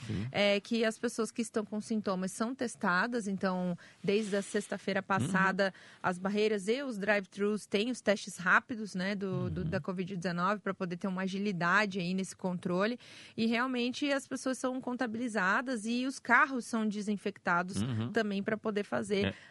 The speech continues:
Speaker 2: a entrada na
Speaker 1: É, o
Speaker 2: cidade.
Speaker 1: grande problema, o grande problema que a gente encontra agora, quando,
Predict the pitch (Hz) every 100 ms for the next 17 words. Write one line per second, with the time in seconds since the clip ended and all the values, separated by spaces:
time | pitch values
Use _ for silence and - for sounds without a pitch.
0 | - 214 233 226 214 226 247 104 - -
1 | 175 - 156 113 113 104 90 104 139 143
2 | 120 95 92 90 90 90 82 85 82 -
3 | 92 107 80 73 101 113 82 - 87 82